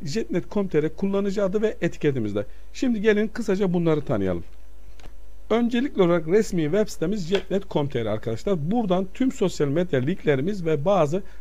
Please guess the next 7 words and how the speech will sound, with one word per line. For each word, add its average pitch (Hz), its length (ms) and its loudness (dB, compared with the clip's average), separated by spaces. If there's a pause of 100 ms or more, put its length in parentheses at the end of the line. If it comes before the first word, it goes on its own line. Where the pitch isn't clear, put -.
(280)
e, 139 360 2
tanıtım, 190 540 2
ürün 170 220 0
tanıtımı, 135 600 0
satış - 520 -4 (100)
linklerimiz 131 520 -2
mevcut. 135 400 2